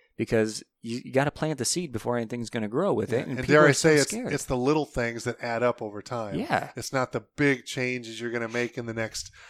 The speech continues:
Speaker 2: six months. It's like, no, it's all the little things you're gonna do to be in a better place in, in ten years.
Speaker 1: Right. Like,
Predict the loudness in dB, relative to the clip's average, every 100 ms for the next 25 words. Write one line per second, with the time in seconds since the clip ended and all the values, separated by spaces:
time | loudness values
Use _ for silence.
0 | -16 -6 0 0 2 2 4 2 -6 -8
1 | -8 -4 -2 0 -2 -6 -14 _ _ _
2 | _ 2 2 4 2 2 0 -2 -4 -6
3 | -4 -6 -4 -2 -2 -4 -6 -4 -6 -4
4 | -6 -8 -8 -14 -16 _ -20 -14 -12 -8
5 | -6 -6 -8 -8 -4 -4 -8 _ _ _
6 | _ _ _ 0 0